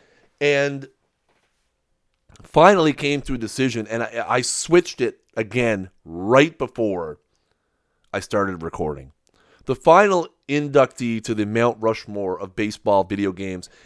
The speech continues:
is Super Mega Baseball Two. Now, again,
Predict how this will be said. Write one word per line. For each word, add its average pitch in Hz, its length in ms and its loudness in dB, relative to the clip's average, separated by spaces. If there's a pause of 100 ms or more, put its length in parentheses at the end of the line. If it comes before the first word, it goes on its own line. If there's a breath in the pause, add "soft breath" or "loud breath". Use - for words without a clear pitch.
(100)
is 120 160 -4
Super 165 480 -2
Mega 135 280 2
Baseball 107 520 -2
Two. 71 360 -12 (2500)
Now, 147 500 4 (1300)
again, 123 600 -2